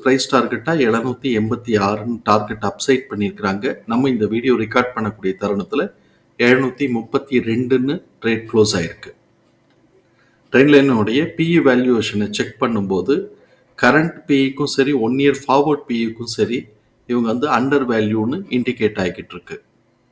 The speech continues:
இவங்களுடைய ஃபண்டமெண்டல் கீ மெட்ரிக்ஸை பார்க்கும்போது adequate level of liquidity position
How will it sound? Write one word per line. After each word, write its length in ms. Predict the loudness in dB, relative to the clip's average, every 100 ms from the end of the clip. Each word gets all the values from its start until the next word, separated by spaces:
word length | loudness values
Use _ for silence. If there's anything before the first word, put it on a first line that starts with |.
| _ _ _ _ _ _ _ -20 _ 4
இவங்களுடைய 320 | 8 8 6
ஃபண்டமெண்டல் 480 | 4 2 2 0 -2
கீ 180 | 0 0
மெட்ரிக்ஸை 520 | 0 -2 -4 -4 -4
பார்க்கும்போது 800 | -2 -2 -2 0 0 0 -4 -2
adequate 480 | -2 -2 2 0 2
level 320 | -2 0 0
of 120 | -2 -4 -12 -10
liquidity 440 | -6 -2 -2 -2
position 460 | -4 -6 -6 -6